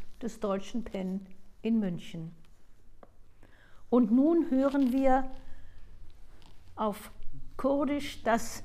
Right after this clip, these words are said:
ein Teil von Das Ungleichgewicht der Köpfe. Ein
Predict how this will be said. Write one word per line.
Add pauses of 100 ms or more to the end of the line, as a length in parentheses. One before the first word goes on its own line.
(160)
ein
Teil
von
Das (100)
Ungleichgewicht (240)
der
Köpfe. (840)
Ein